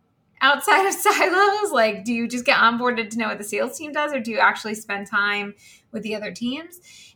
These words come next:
And then, um, yeah, like, aligning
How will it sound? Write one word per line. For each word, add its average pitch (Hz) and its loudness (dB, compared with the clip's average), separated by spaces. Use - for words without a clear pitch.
And 226 0
then, 220 0
um, 190 0
yeah, 208 0
like, 190 -2
aligning 190 0